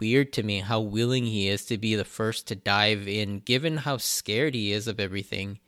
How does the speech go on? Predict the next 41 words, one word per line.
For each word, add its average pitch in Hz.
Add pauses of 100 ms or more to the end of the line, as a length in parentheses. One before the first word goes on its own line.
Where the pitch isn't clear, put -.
(120)
And 160
you'd 175
think, 190
t-, - (220)
you 151
know, 120
an 123
unknown 139
body 117
of 104
water 107
in 160
the 139
sky, 123
no 95
less, 98 (300)
would 208
be 220
pretty 233
scary 139
in 104
and 104
of 98
itself. 98 (280)
I 127
mean, 135 (320)
I 151
don't 160
even 107
like 101
regular 107
water, 95
much 117
less 120
a 107 (480)
body 110
of 107
water 104
in 95
the -
sky. 98